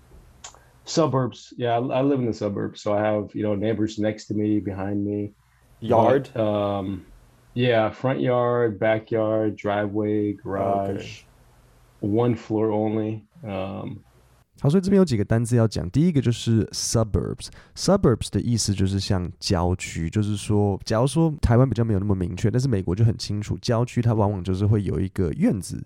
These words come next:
Speaker 3: 一个前院后院，像是一个yard，然后可能有一个driveway，车子可以开进去，然后有一个停车场，这个就是一个suburbs，OK？所以就讲到下一个单字yard。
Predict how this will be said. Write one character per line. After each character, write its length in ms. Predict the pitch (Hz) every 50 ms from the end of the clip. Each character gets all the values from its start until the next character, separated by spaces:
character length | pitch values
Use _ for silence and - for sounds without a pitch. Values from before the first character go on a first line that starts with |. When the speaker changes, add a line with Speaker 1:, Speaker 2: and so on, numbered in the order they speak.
| _ _
Speaker 3:
一 80 | - 120
个 60 | 117
前 240 | 117 - - 95 98
院 160 | 117 123 107
后 200 | 92 110 110 98
院， 120 | 90 87 78 69 -
像 240 | - - 104 95 95
是 100 | 98 104
一 40 | 107
个 80 | 98 87
yard， 420 | 90 95 101 104 95 76 67 69 - - - - - -
然 160 | - - 85 98
后 60 | 107
可 100 | - 101
能 100 | 95 92
有 160 | 87 85 90
一 120 | 90 95
个 180 | - - 92 82
driveway， 460 | - - - 92 90 92 92 92 85 80
车 180 | - - 107
子 60 | 95
可 120 | 95 - 104
以 40 | 82
开 220 | - - 95 92
进 140 | 92 95 90
去， 120 | 87 - 98
然 100 | 82 76
后 60 | 82
有 120 | 82 78 87
一 60 | 90
个 360 | - 87 80 73 69 67 65 -
停 160 | - - 95 95
车 160 | - 110 98
场， 240 | - - - 71 78 87
这 100 | - 95
个 60 | 92
就 100 | 90 90
是 180 | - - 90
一 60 | 90 87
个 240 | - 80 82 82 - - - - - -
suburbs，OK？ 800 | - - 101 90 85 73 62 - - - - 90 - 107 101
所 120 | 98 107 123
以 40 |
就 80 | 117 117
讲 180 | - - 87 90
到 120 | 95 98
下 180 | 98 - 123 120
一 40 |
个 60 | 107 107
单 160 | 110 107 120
字 160 | 120 117 107
yard。 540 | 92 90 87 95 90 90 80 - - -